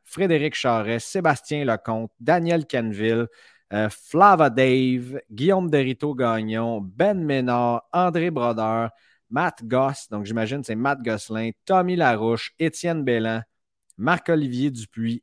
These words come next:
Anthony Fournier, Jean-Maxime Roy-Brisson, Raph Racine, Marco Baudouin, ah ben tiens,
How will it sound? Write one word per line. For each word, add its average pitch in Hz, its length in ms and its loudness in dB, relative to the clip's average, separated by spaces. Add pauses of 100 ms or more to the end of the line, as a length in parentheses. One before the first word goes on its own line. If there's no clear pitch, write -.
Anthony 156 460 0
Fournier, 113 640 -2 (500)
Jean-Maxime 151 880 0
Roy-Brisson, 120 880 0
Raph 156 340 0
Racine, 123 640 -2 (220)
Marco 165 420 0
Baudouin, 131 580 0
ah 98 100 -10
ben 101 220 -6
tiens, 117 300 -6